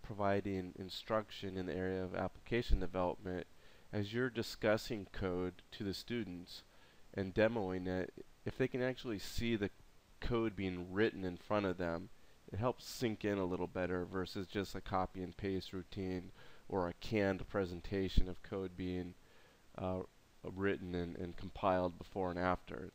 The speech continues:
Just the live, you know, typing and execution of code, I think, is kinda powerful. So Typeo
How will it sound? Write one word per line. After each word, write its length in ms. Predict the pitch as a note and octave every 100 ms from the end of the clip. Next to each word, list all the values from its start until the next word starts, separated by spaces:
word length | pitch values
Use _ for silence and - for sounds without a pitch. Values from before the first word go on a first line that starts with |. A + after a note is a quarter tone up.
| -
Just 240 | F#2+ F#2 -
the 80 |
live, 640 | F#2 F#2+ F#2+ G2 F#2+ F#2+ - - - - - -
you 60 |
know, 160 | G2 F2+ -
typing 500 | G2+ F#2+ - F#2 F2
and 140 | F2
execution 580 | F#2 - G#2 A2+ G2 G2
of 160 | F#2
code, 340 | - G2+ F#2+ F2+
I 60 |
think, 180 | F2+ G#2
is 100 | F#2
kinda 180 | - F#2
powerful. 580 | F2 F#2 F2+ E2+ - -
So 220 | - G2+
Typeo 680 | F#2 G#2+ G#2 - G#2 G2 F#2